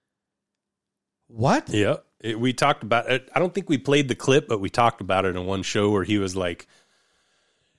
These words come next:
Speaker 2: "They have, they, they think they have way too much power. We need to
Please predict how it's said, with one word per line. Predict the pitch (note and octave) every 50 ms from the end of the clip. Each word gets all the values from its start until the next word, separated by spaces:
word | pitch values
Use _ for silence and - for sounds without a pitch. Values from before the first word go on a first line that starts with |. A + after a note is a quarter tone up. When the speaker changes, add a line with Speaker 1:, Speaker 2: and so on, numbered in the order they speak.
| _ -
Speaker 2:
"They | B2 D#3+
have, | E3 D#3 D#3 C#3+ C3 A#2+ - - - _ _ _ _ _ _ _ _ _ _ _ _ _ -
they, | C3 E3
they | D#3 - - - A#2 A#2 C#3+
think | - - - G#3+ F3 -
they | - B2+ A#2+
have | G#2+ G#2+ F#2+ F2 F2
way | G#2 A2+ B2+
too | B2+ - -
much | A#2+ G#2 F2+ - -
power. | - - A#2 B2 B2+ G#2 F#2
We | F#2 G#2+ A#2+
need | C3+ D3 C3+ G#2+
to | F2+